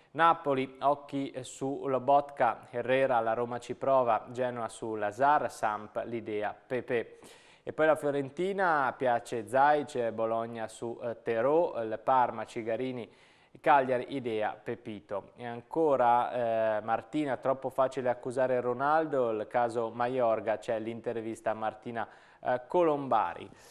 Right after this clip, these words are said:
proposta da Tutto Sport. Eh, di taglio basso, eh, i figli dei piloti più forti in auto e in moto quasi sempre hanno ottenuto risultati migliori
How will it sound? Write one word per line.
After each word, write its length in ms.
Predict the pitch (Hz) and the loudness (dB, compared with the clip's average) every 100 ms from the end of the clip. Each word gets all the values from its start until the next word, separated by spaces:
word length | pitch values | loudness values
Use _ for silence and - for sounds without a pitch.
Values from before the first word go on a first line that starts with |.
| - - | -20 -10
proposta 440 | 117 113 101 - | -6 -6 -8 -8
da 140 | 101 95 | -8 -8
Tutto 400 | - 131 - 113 | -8 -12 -6 -6
Sport. 640 | - - - - - - | -8 -12 -12 -12 -20 -8
Eh, 500 | 110 101 98 98 95 | -2 -2 -2 -4 -6
di 120 | 98 107 | -8 0
taglio 320 | 123 123 151 | 0 2 4
basso, 1000 | 165 151 123 - 123 113 107 117 113 110 | 8 8 6 -2 -2 0 -2 -2 -2 -4
eh, 60 | |
i 60 | 110 | -6
figli 440 | - 160 160 139 | -6 -4 -2 -2
dei 140 | 131 127 | -2 -2
piloti 500 | 139 143 156 - 127 | 0 4 4 4 -6
più 200 | - 165 | -2 -2
forti 580 | - 123 98 87 - 107 - | 0 0 0 -4 -14 -16 -10
in 180 | 135 | -2
auto 300 | 151 147 139 | 2 2 2
e 20 | 131 | -4
in 60 | |
moto 340 | 143 165 175 139 | 0 0 0 -2
quasi 240 | 127 113 | -2 -4
sempre 320 | 123 120 117 | -4 -2 0
hanno 220 | 117 117 | -2 -2
ottenuto 460 | 110 104 123 127 120 | -6 -6 -6 -6 -6
risultati 520 | 113 113 117 131 120 | -6 -6 -4 -4 -4
migliori 560 | 117 131 127 143 135 | -8 -6 0 2 2